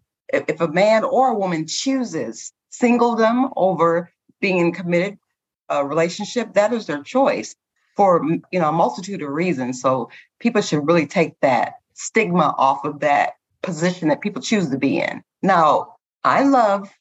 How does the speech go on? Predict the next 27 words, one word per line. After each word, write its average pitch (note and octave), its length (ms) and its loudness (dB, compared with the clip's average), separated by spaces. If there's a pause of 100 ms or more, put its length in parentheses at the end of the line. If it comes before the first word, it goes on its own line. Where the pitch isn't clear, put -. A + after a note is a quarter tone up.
the F3 140 0
idea D#3+ 320 2
of D3 80 -6
being D3+ 160 -4
in C#3+ 120 -2
love C#3 180 0
too. A3+ 240 -2
I, - 180 0
you G#3 80 -4
know, G3 320 0
I, - 40 2
I - 20 4
love G3 320 0
that, - 240 0
the C#3+ 80 -4
concept E3+ 600 -2
of C#3+ 200 2 (340)
somebody F3 460 0
loving D#3+ 460 0
you G#3+ 360 -2
and D3 160 0
you G#3 100 -2
loving F3+ 340 0
somebody. G3 800 -2 (220)
So - 160 0
I F3 100 4
didn't A3+ 320 -2